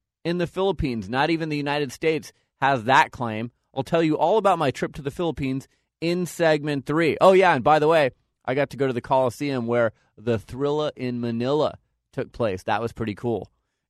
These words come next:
In segment four, we're gonna talk about how social media, specifically Twitter,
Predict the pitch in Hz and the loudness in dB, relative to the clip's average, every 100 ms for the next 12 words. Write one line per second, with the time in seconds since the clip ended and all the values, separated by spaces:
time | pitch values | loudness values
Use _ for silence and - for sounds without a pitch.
0 | - 226 226 226 208 185 170 - 185 208 | 0 0 2 4 4 4 -4 0 4 6
1 | 233 _ _ _ _ - 170 220 240 254 | 4 _ _ _ _ -6 -2 0 2 2
2 | 233 226 165 233 285 339 - 262 277 - | 4 2 2 -2 -2 -2 -6 -6 -6 -8
3 | 233 196 214 240 180 90 - 165 208 208 | -10 -6 -4 0 0 -2 -6 -6 -4 -6
4 | 196 180 - - 214 302 214 | -4 -4 -6 -6 -2 2 2